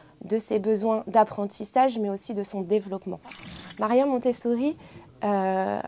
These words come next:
insistait vraiment sur, euh, sur le respect de l'enfant en tant que personne et lui donne toute sa place, comme le faisait le prophète sallallahu alayhi wa sallam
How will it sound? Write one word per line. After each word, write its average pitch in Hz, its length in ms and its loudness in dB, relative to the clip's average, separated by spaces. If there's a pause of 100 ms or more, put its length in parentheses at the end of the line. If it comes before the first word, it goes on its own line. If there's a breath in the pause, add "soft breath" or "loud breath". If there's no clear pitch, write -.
insistait 233 400 0
vraiment 240 340 4
sur, 226 400 -2
euh, 185 240 2
sur 208 300 -4
le 202 100 2
respect 226 480 0
de 208 120 0
l'enfant 196 440 -2 (360 loud breath)
en 214 100 0
tant 226 120 0
que 226 120 -2
personne 233 640 0 (320 loud breath)
et 226 80 2
lui 220 140 0
donne 233 240 4
toute 294 160 -4
sa 226 180 2
place, 233 320 0
comme 302 240 4
le 254 80 4
faisait 233 380 -4 (240 loud breath)
le - 40 -8
prophète 254 360 -4
sallallahu 226 540 0
alayhi 185 100 -4
wa 185 80 -8
sallam 220 420 -2